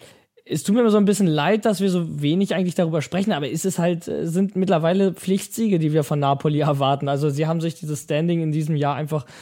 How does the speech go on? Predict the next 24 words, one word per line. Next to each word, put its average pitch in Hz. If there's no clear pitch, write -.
so 160
aufgebaut, 160
dass, 143
äh, 131
da 143
gar 151
nicht 170
mehr 160
groß 147
drüber 151
gesprochen 160
werden 147
muss, 147
wenn 147
Sassuolo 147
jetzt 135
zwei 139
null 139
geschlagen 131
wird. 165
Der 143
Abstand 147
weiterhin 143
gigantisch 143